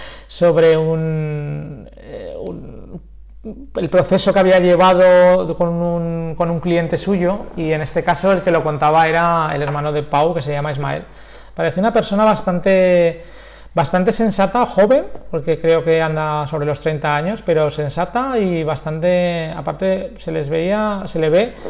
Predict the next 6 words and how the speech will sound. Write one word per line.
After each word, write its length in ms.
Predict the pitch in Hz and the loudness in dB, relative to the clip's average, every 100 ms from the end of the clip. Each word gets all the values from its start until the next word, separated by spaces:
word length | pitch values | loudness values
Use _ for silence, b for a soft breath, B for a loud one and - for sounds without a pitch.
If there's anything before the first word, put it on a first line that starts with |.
| B B B | B B B
un 100 | 180 | -2
chaval 840 | 190 185 185 190 180 165 151 151 - - | 2 4 6 4 4 2 -2 -8 -12 -12
inteligente 840 | 170 160 151 - 190 185 208 196 | -4 -2 -2 2 0 2 2 4
y, 800 | 175 160 143 135 139 147 - - | 2 0 -2 -4 -8 -14 -20 -20
sí, 300 | - - 165 | -16 -14 -14
sensato. 760 | - 165 160 180 185 226 214 | -12 -10 -4 -2 0 0 0